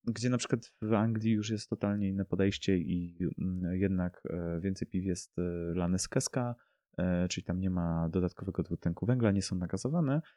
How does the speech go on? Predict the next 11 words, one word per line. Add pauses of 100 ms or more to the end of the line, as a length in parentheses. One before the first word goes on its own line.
(420)
e, (260)
co
sprawia,
że (180)
możemy
po
prostu
tego
piwa
przyjąć
więcej.